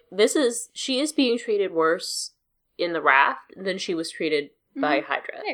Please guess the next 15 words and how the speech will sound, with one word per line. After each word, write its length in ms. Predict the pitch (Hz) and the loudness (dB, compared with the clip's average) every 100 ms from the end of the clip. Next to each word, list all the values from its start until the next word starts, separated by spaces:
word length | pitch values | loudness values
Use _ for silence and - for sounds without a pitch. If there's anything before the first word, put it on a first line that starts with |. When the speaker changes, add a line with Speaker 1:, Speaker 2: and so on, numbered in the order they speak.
| - | -10
Speaker 2:
'cause 120 | 247 | -12
she's 180 | 277 - | -12 -6
probably 340 | 285 269 254 | -4 -2 -2
also 240 | 226 226 214 | -2 -4 -4
drugged 260 | 202 202 | -4 -2
out 120 | 202 190 | -2 -4
of 60 | |
her 80 | 185 | -6
mind. 340 | 180 175 151 _ _ _ | -8 -8 -10 _ _ _
Speaker 1:
She's 320 | - - 196 - | -14 -8 -6 4
drugged. 580 | 202 196 214 233 - - _ | 8 8 8 2 -10 -18 _
She's 600 | - - 190 180 170 - | -14 -6 -2 0 0 0
in 140 | 190 | 0
a 60 | 220 | 2
straitjacket. 920 | - 160 151 156 127 165 160 160 | 2 0 2 2 2 0 0 0